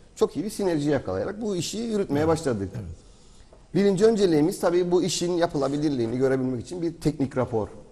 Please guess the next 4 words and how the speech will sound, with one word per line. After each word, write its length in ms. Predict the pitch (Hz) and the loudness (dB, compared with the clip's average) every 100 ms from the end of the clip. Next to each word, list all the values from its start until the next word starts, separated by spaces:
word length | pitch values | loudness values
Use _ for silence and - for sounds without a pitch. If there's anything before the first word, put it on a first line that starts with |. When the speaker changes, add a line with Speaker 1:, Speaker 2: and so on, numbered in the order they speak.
| - - - - - - - - - - - - - | -20 -20 -20 -20 -20 -20 -20 -20 -20 -20 -20 -20 -2
Speaker 1:
nasıl 240 | 120 - | -2 -2
çıkarabiliriz? 880 | 104 - 110 101 92 87 90 170 - - - - - - - - | -6 -2 -2 -2 -4 -8 -10 -12 -14 -20 -20 -20 -20 -20 -20 -4
İkincisi 540 | 170 208 208 185 175 | -2 0 -2 -2 2
de 140 | 208 | 4